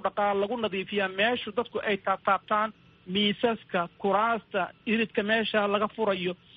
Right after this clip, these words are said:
Waxaasoo dhan, waxyaalahaasi waxaa loo baahan yahay cudurka kan, waxyaalo badan baan laga ogeyn.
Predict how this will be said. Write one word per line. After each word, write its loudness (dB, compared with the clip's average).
Waxaasoo 0
dhan, 0
waxyaalahaasi 0
waxaa 2
loo 2
baahan -2
yahay 2
cudurka -2
kan, -2
waxyaalo 2
badan -2
baan 0
laga 2
ogeyn. -2